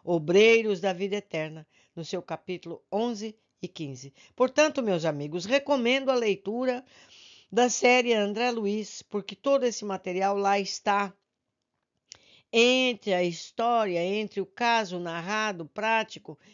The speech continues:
estão essas informações preciosas. Lembro ainda que no último capítulo dessa série estará a bibliografia completa.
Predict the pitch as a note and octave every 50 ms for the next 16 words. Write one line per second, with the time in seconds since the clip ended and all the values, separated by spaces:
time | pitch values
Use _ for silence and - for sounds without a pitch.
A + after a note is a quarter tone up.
0 | _ - G#3 G3+ - - C4 B3 A#3 A3+ G#3+ G3+ - G#3 F#3 F#3 G3 F#3+ - -
1 | G3 - - D#3+ - - - G3 G3 G3 G3 F#3+ - - _ _ _ _ _ _
2 | - E3+ E3+ E3 D3+ - - F3 E3+ F3+ G3 F#3+ F3+ F3 D#3+ C#3 A#2+ B2 A2 -
3 | - - - - _ _ _ _ _ - E3+ F#3+ G3+ G3 F#3+ F#3+ G3 F#3 F#3 F#3+
4 | A3 B3 C4 C4 C4 B3+ - - F#3 E3 E3 E3+ F3+ G3+ A#3+ C#4 C#4+ C#4 C4+ -
5 | - A3+ A3 A3 - G#3 G3+ - - G3+ F#3+ F#3+ - F3 E3 F3+ G#3+ A3 - -
6 | F#3+ - - D3+ D#3 E3 F3 F3+ D#3+ C3+ - _ _ _ _ _ _ _ _ _
7 | _ - - A3 G#3+ G3 E3 D#3 D#3+ F#3 G3+ G3 F3 - _ _ - D#3+ D#3 C#3
8 | C#3 C#3+ G3 B3 C4 A3+ G#3 A3 A3 A3 G#3+ F#3+ F#3+ F3+ E3 - _ - G3+ G#3
9 | G3 F#3+ - - A#3 A#3+ A#3 - - F3 E3 D#3+ D#3+ - _ - C3+ B2+